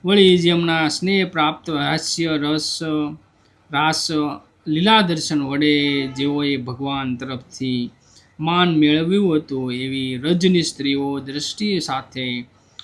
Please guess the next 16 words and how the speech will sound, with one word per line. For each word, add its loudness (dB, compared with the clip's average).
બુદ્ધિ 4
પણ 0
તે 0
ભગવાનની -4
પાછળ -6
જ -4
જતી 0
હોવાથી -4
ઘરમાં 0
સર્વ -2
કામકાજ -2
અધૂરા 0
મૂકીને -2
જ -6
ઊભી 2
રહેતી. -2